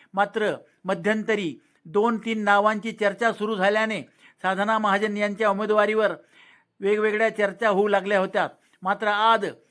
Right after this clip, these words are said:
पक्षाकडून अधिकृत घोषणा झाल्यानंतर जामनेर शहरातील सोशल मीडियावर साधना महाजन यांच्या नियुक्त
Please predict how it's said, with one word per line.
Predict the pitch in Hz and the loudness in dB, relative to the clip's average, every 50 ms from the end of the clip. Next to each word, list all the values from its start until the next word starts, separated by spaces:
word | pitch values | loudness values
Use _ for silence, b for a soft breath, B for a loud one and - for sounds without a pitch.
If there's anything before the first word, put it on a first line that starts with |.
| b b _ | b b _
पक्षाकडून | - 202 202 - - 226 233 233 233 226 214 220 220 202 196 b b b - | -8 -8 -8 -8 -4 -2 0 0 0 -2 -4 -4 -4 -6 -10 b b b -12
अधिकृत | - 170 175 214 - 233 226 - 254 | -8 -8 -6 -6 -6 -6 -6 -6 -6
घोषणा | 190 190 208 190 196 208 220 220 | -2 -2 -2 -2 -2 -2 -2 0
झाल्यानंतर | 208 185 196 202 208 208 208 208 208 202 175 226 202 156 b b b b b b 185 | 0 0 0 2 0 0 0 -2 -4 -4 -4 -4 -4 -4 b b b b b b -4
जामनेर | 190 190 202 202 202 208 220 226 220 196 - | -2 -2 0 -2 -2 -4 -4 -4 -6 -6 -4
शहरातील | 220 196 196 220 214 208 220 220 220 208 | -2 0 2 2 2 0 0 -4 -6 -4
सोशल | - 196 202 185 190 220 220 214 | -4 -4 -4 -2 -2 -2 -2 -2
मीडियावर | 208 208 208 214 220 214 214 208 196 156 - b b b b b b b b _ | -2 0 2 4 4 4 4 2 0 0 -4 b b b b b b b b _
साधना | - 190 202 202 220 226 226 | -6 -4 -4 -2 -2 -2 0
महाजन | 220 214 202 196 202 214 214 | 0 0 0 0 0 -2 -2
यांच्या | 214 214 208 208 190 220 220 208 | -2 -4 -4 -4 -2 -2 -2 0
नियुक्त | 196 196 208 208 208 | -2 -4 -6 -6 -8